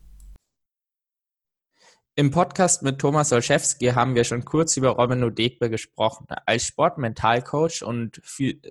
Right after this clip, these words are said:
Psychologe hilft Robin vielen Athleten, besonders im Fußball, Herr über ihren Kopf zu werden. Sie, so können diese die höheren Ziele erreichen, die ihr Kopf ihnen sagt, dass sie unmöglich sind. Das Geniale in Robin ist,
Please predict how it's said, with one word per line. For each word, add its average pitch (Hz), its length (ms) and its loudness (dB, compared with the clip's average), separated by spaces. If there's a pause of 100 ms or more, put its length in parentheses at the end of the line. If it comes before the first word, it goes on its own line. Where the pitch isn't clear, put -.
Psychologe 156 840 0 (380)
hilft 139 360 2
Robin 151 280 2
vielen 196 340 -2
Athleten, 127 560 -2
besonders 123 540 0
im 120 100 -4
Fußball, 156 500 -2
Herr 131 300 0
über 120 160 0
ihren 120 280 0
Kopf - 360 -6
zu 101 200 -6
werden. 95 360 2 (680)
Sie, 170 380 0 (420)
so 190 220 2
können 175 380 0
diese 165 280 0
die 131 180 0
höheren 170 360 0
Ziele 156 280 0
erreichen, 127 480 0
die 120 80 0
ihr 117 100 2
Kopf 170 320 -2
ihnen 139 240 -2
sagt, 147 460 0
dass 120 200 0
sie 120 140 0
unmöglich 123 580 -2
sind. - 220 -10 (320)
Das - 160 -4
Geniale 143 440 2
in 160 100 -2
Robin 156 320 0
ist, - 260 -6